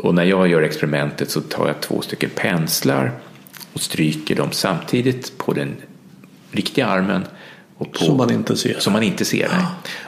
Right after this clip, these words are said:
Speaker 1: Och på gummiarmen som man ser.
Speaker 2: Mm.
Speaker 1: Och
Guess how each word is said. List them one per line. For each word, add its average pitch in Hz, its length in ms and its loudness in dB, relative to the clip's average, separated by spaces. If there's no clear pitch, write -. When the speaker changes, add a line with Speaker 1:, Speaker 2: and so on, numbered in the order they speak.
Speaker 1:
Och 95 280 0
på 90 60 0
gummiarmen 95 540 2
som 80 220 2
man 76 140 0
ser. - 480 -2
Speaker 2:
Mm. 113 160 -4
Speaker 1:
Och 92 280 0